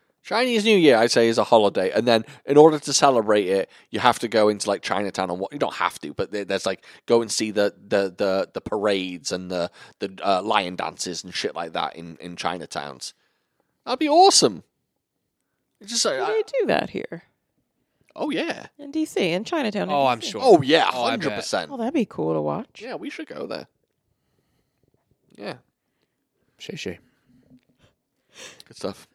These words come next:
Speaker 1: Well,
Speaker 3: Uh,
Speaker 1: I like Prince Day, though.
Speaker 3: I
Speaker 2: Thank
Speaker 3: pick
Speaker 2: you.
Speaker 3: a very corny one, but I think it would be interesting.
Speaker 1: Go on.
Speaker 3: Just a day, I don't know, whenever. Just a nice placement between, like, a long spell of no holidays.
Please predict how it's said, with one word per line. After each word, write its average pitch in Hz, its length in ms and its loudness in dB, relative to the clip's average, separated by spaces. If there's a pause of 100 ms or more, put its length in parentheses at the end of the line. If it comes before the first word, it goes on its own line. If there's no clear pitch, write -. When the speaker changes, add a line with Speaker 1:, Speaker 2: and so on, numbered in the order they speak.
(160)
Speaker 1:
Well, 113 120 -4
Speaker 3:
Uh, 131 160 -8 (140)
Speaker 1:
I 120 60 0
like 123 180 2
Prince 98 220 -8
Day, - 200 -10
though. - 80 -20 (440)
Speaker 3:
I 120 80 6
Speaker 2:
Thank 143 100 6
Speaker 3:
pick 147 160 -2
Speaker 2:
you. 131 60 2
Speaker 3:
a 113 40 -4
very 110 200 0
corny 98 340 -12
one, 90 200 -12
but 95 140 -16
I 92 100 -10
think - 240 -20
it - 40 -14
would - 100 -18
be - 260 -18 (180)
interesting. - 460 -18 (100)
Speaker 1:
Go 104 140 -4
on. 95 100 -8 (280)
Speaker 3:
Just - 200 -12
a 131 40 -10
day, 139 260 6
I 135 80 8
don't 131 200 -2
know, 117 180 0
whenever. 101 560 -4 (100)
Just - 200 -2
a - 20 0
nice 147 340 6
placement 135 560 0
between, 113 420 -4
like, 107 200 -6
a 107 60 -8
long 104 340 0
spell 110 500 0
of 78 140 -8
no 104 260 -2
holidays. 110 640 -4